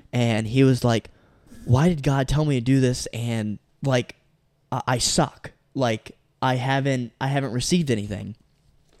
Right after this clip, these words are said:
or not, not as much as him." Very long parable. Not gonna read it all. So it's in Matthew twenty-five,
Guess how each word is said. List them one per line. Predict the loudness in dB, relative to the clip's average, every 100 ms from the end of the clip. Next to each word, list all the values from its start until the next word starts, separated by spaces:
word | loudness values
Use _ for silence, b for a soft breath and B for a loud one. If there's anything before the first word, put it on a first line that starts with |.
| -6 2
or | 4
not, | 4 2 2
not | 2
as | 4 2
much | 0
as | -2 0
him." | 0 0 -8 _ 2
Very | 6 6
long | 6 0
parable. | -2 -6 -6 -10 -16 _ _ _
Not | -12 -2 0 0
gonna | -2 -2
read | -4 -4
it |
all. | -8 -12 -16 _
So | 0 8 10 10 8
it's | 6 2
in | 2
Matthew | 2 0 0 2 4 4
twenty-five, | 0 0 0 2 4 6 6 4 0